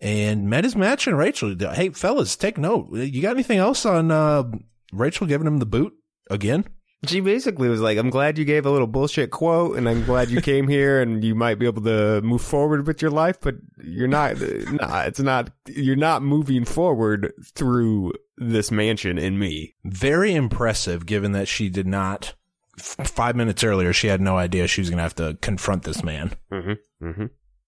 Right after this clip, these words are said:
Speaker 1: It's what we've come to expect from her. Well, that's that. Goodbye to Mario. Forever, A B.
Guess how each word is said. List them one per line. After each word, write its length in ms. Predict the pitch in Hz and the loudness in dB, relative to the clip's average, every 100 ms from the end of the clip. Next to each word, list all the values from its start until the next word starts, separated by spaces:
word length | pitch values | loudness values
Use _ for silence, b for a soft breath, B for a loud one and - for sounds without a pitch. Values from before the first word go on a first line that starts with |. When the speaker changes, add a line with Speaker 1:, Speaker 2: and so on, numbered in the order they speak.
| _ - | _ -20
Speaker 1:
It's 120 | - | -6
what 140 | 135 175 | -2 0
we've 160 | 220 | 0
come 160 | - 214 | 0 0
to 60 | 208 | 0
expect 300 | - 180 - | -2 -4 -4
from 140 | 87 | -4
her. 180 | 73 80 _ _ _ _ _ _ _ - | -4 -6 _ _ _ _ _ _ _ -4
Well, 180 | 139 196 | -2 0
that's 280 | 170 175 | 0 0
that. 240 | - 165 90 | 0 0 0
Goodbye 260 | 98 123 131 | 0 0 2
to 40 | |
Mario. 360 | 110 127 73 73 | 2 0 0 -4
Forever, 380 | - 113 87 | 0 0 0
A 100 | 78 | -4
B. 220 | 76 80 | -4 -4